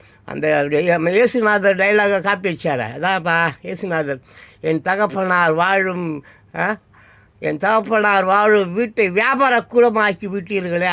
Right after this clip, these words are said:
அதான் பராசக்தியில அவர் வந்து என்ன பண்ணியிருப்பாரு, "கோயில் கொடி அவரின் கூடாரமாகி விட்டது." அதான் பராசக்தின்னு ஒரு படம்,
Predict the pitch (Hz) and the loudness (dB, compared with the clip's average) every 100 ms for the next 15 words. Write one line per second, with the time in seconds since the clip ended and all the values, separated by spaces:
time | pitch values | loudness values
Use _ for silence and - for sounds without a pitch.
0 | 180 190 180 185 202 208 196 165 202 180 | 0 0 0 0 0 0 -4 -8 -6 0
1 | 165 156 156 156 175 170 185 180 160 156 | 2 4 2 0 -2 -2 -4 -4 -6 -6
2 | 135 139 127 101 - _ _ - _ - | -6 -6 -6 -10 -16 _ _ -20 _ 0
3 | 208 208 185 156 143 127 202 202 202 180 | 4 4 2 -2 -6 -6 -4 0 0 0
4 | 170 160 - 233 208 185 160 151 147 143 | -4 -6 -2 0 2 0 -4 -6 -6 -8
5 | 139 143 135 143 180 - 185 208 202 190 | -8 -8 -8 -4 -4 -2 -2 0 -2 -4
6 | 165 208 196 190 165 180 190 202 185 | -4 0 2 2 2 -2 0 2 2